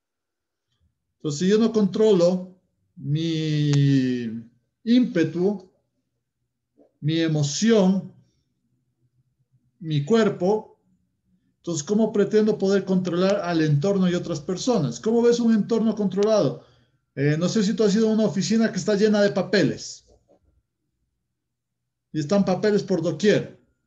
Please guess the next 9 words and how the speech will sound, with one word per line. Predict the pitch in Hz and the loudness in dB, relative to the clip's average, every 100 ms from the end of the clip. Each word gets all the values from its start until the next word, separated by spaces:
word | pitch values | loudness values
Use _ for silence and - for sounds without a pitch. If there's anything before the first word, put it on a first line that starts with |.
| _ _ _ _ _ _ | _ _ _ _ _ _
¿Será | - 175 196 202 | -6 -2 2 2
eso | 190 214 202 | 0 -2 -2
que | 190 | -2
tienes | 202 - | -2 -2
control | 185 151 202 202 | -4 -2 0 2
del | 196 | 2
entorno? | 190 185 226 233 233 - - _ _ _ _ _ _ _ _ _ _ _ _ _ _ _ _ _ _ _ _ _ _ _ _ _ _ _ _ _ _ _ _ _ _ _ - | 0 0 -2 0 -2 -4 -12 _ _ _ _ _ _ _ _ _ _ _ _ _ _ _ _ _ _ _ _ _ _ _ _ _ _ _ _ _ _ _ _ _ _ _ -14
No, | 131 185 262 | -6 -2 0
¿verdad? | 139 160 240 196 - | 0 0 -2 -2 -6